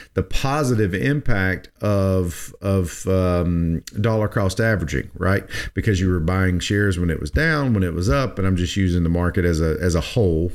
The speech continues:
Obviously, you, you, you can't invest directly into an index or into the market. You gotta do E T Fs, but you get my point. You're putting money in, you're putting money in. Every time it goes up, it goes down. You're buying shares at different prices.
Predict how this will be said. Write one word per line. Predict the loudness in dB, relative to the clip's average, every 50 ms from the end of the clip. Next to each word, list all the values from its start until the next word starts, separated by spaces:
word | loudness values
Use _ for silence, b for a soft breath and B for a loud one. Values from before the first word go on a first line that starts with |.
| -4 -2
Obviously, | -2 0 0 0 0 0 0 0 2
you, | 2 2 0 0 -2 B B B B B B B B
you, | 0 0 0 0 -2 -4
you | -6 -4
can't | -2 0 0 2 2
invest | 0 0 0 -2 -2 -2
directly | 0 0 0 0 0 -4 -6 -4 -2
into | -2 0 0 0 0 0 0
an | 2 2
index | 0 0 0 0 0 -2 -2 -2
or | -2 0 0
into | 2 2 0
the | 0
market. | 0 2 2 0 0 0 -2 -4 -4 -6
You | -6 -4
gotta | -2 0 0 0
do | 0 0 2 2
E | 0 0
T | 0 -2 0 0 0
Fs, | 0 0 -2 -4
but | -4 -4 -4 -4 -4 -6 -4
you | -2 0 0
get | 0 -2 -2
my | -4 -8 0
point. | 2 2 2 2 0 -6 B B B B B B B
You're | -6 -4
putting | -2 0 0 0 2 2 0 0
money | 0 0 2 2 2 2
in, | 0 0 0
you're | 0 0
putting | 0 0 0 2 2 0 0
money | 0 0 0 0 2 2 2
in. | 2 0 -2 -2 -2
Every | -2 -2 0 0 0 0
time | 0 0 0 0 0
it | 0
goes | 0 0 0 0 0 0
up, | 0 0 0
it | 0
goes | 2 2 0 0 0 0
down. | 0 0 0 0
You're | 0 0
buying | 0 0 2 2 2 2 0
shares | 0 0 0 0 0 0 -2
at | -2
different | -2 -4 -4 -4 -4 -4 -2 -2
prices. | 0 0 0 0 0 0 0 -2 -2 -2